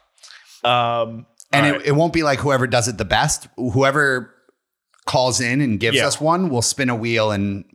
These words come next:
Speaker 2: your name will be on it and you could win.
Speaker 1: Good use for the wheel.
Speaker 2: Yep.
Speaker 1: Damn, you're, you're on your
Speaker 2: Fucking
Speaker 1: fucking
Speaker 2: on it,
Speaker 1: game.
Speaker 2: bro.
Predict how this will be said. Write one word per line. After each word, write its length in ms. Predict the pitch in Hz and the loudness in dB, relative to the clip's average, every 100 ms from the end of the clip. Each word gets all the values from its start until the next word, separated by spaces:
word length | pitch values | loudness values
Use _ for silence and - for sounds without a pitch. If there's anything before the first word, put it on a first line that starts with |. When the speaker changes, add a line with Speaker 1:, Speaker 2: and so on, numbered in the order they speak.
| - | -4
Speaker 2:
your 160 | 113 | 0
name 220 | 107 104 101 | 0 0 -2
will 60 | |
be 100 | 101 | -4
on 180 | 95 95 | -2 -2
it 40 | 92 | -2
and 100 | 98 | -6
you 80 | 90 | -6
could 140 | 92 | -8
win. 220 | 85 78 - _ - | -12 -14 -20 _ -20
Speaker 1:
Good 100 | 170 | -14
use 120 | - | -14
for 100 | 92 | -12
the 60 | 107 | -14
wheel. 200 | 107 107 | -12 -4
Speaker 2:
Yep. 340 | 104 95 - _ - | 0 0 -2 _ -10
Speaker 1:
Damn, 280 | 127 - - | -6 -6 -4
you're, 300 | 160 240 233 _ _ _ - | -2 0 -2 _ _ _ -4
you're 200 | 135 220 | 0 2
on 120 | 392 330 | 0 -2
your 100 | 147 | -4
Speaker 2:
Fucking 460 | - - - 262 | 0 0 2 2
Speaker 1:
fucking 200 | 117 190 | 2 4
Speaker 2:
on 140 | 285 - | 4 2
it, 120 | 349 | 2
Speaker 1:
game. 100 | |
Speaker 2:
bro. 100 | 208 | 2